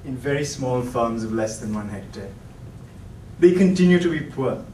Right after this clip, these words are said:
because of the small scale of their operations, because of various supply and production inefficiencies, and lack of public and private investment into the sector. Just one striking example.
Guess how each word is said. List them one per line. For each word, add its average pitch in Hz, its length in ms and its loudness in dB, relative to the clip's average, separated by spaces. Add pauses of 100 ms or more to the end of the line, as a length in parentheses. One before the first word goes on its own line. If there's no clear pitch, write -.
(540)
because 143 400 0
of 127 80 -4
the 123 60 -4
small 135 280 -2
scale 127 300 -2
of 107 120 -2
their 107 160 -2
operations, 110 640 -8 (800)
because 123 300 -4
of 120 80 -2
various 135 440 2
supply 123 460 0 (220)
and 113 120 -8
production 113 640 -6 (200)
inefficiencies, 107 880 -10 (520)
and 120 180 -4
lack 127 280 0
of 131 220 -8
public 120 320 -2
and 120 120 -6
private 110 300 -4
investment 107 600 -8 (100)
into 110 160 -8
the 98 100 -14
sector. - 400 -14 (1400)
Just 170 340 4
one 147 260 2
striking 123 560 0
example. 107 500 -4